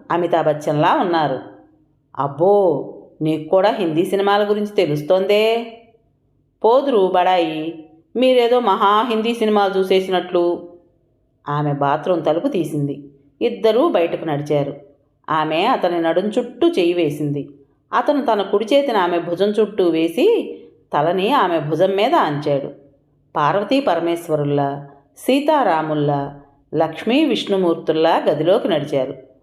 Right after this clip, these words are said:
గదిలోకి అడుగు పెట్టబోతూ నిశ్చేష్టులైనట్లు నిల్చుండిపోయారు. తలుపుకెదురుగా నిల్చున్నాడు పాతికేళ్ల రవి చేతిలో పూలగుత్తితో. "నాయనమ్మ,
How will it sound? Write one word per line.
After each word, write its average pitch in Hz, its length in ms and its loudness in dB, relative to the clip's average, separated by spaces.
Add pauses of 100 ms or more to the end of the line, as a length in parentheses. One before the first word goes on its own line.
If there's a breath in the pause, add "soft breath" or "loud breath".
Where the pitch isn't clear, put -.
(420)
గదిలోకి 220 440 2
అడుగు 185 300 0
పెట్టబోతూ 175 920 0 (300 loud breath)
నిశ్చేష్టులైనట్లు 226 1000 0
నిల్చుండిపోయారు. 147 1000 -2 (1500)
తలుపుకెదురుగా 240 760 2
నిల్చున్నాడు 170 800 -2 (480 loud breath)
పాతికేళ్ల 175 560 2
రవి 180 540 0
చేతిలో 226 360 2
పూలగుత్తితో. 180 720 0 (560 soft breath)
"నాయనమ్మ, 202 600 0